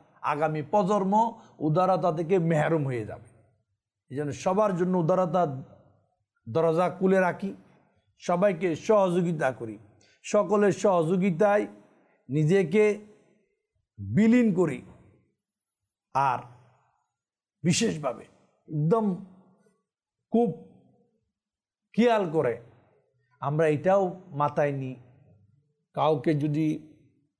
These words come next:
কথা দিই, কথাটা রক্ষা করি। আল্লাহ তাআলা কথা যারা দেয়, যারা কমিটমেন্ট করে, তাদের ব্যাপারে কি বলে?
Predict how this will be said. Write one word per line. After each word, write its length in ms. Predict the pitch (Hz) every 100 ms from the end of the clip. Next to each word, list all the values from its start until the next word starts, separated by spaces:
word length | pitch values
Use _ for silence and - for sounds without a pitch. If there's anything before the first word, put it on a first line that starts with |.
| _ _ _ _ -
কথা 340 | 180 180 190
দিই, 220 | 147 123 98 _ _ _ _ -
কথাটা 460 | 131 131 143 131 113
রক্ষা 360 | 120 120 120
করি। 240 | 117 113 - _ _ _ _ _ _ _ _ _ _ _
আল্লাহ 280 | - 143 156
তাআলা 480 | 135 139 139 147 - - _ _ _ _ _ _ _ _ _
কথা 640 | - 147 175 165 147 - - - _ _ 107
যারা 320 | 123 160 170
দেয়, 260 | 151 120 - - _ _ _ _ _ _ _ _ _ 104
যারা 500 | 139 143 147 143 135 - - _
কমিটমেন্ট 600 | 165 180 208 190 170 147
করে, 280 | 123 123 104 - _ _ _ _ _ _ _ -
তাদের 360 | 147 147 165
ব্যাপারে 520 | 160 151 156 151 143 131 - _ _ _ _ _ _ _ _ _ -
কি 180 | 202
বলে? 360 | 190 151 113 95